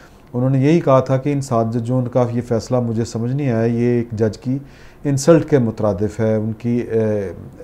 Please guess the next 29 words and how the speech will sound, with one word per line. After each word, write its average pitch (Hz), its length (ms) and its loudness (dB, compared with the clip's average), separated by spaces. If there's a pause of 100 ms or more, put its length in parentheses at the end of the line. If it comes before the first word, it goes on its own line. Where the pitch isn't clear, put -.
(160)
अहल 123 200 0
खाना 127 320 2
की 135 140 0
तज़हीक 131 460 -2
के 127 100 -2
मुतरादिफ 104 480 -4
है 131 100 2
और 160 120 2
यही 160 360 4 (440)
अपनी 131 240 2
पिटीशन 139 320 0
में 120 280 0
भी 113 140 0
उन्होंने 110 340 0
कहा 101 280 -2
है। 92 100 -6
अ, 131 920 0
फिर 151 120 0
दरख्वास्त 135 480 4
में 147 200 0
उन्होंने 135 320 0
आगे 120 180 0
चल 120 160 -2
के 120 160 -4
कहा 123 200 0
कि 123 140 0
फ़रूग 117 460 -2
नसीम 117 300 -4
ने 120 280 0